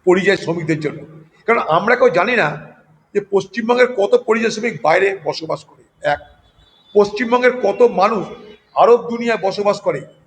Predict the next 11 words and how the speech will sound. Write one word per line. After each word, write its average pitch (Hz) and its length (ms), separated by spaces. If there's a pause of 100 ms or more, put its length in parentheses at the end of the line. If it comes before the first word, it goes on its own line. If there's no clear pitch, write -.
(240)
সেখানে 202 260 (100)
কাজ 185 120 (100)
করতে 208 260
চলে 190 200
যায়, 170 140 (360)
সেখানে 196 260
তার 190 100 (100)
ঠকবাজের 180 460
পাল্লায় 170 320
পড়ে, 165 140 (480)
সেখানে 196 220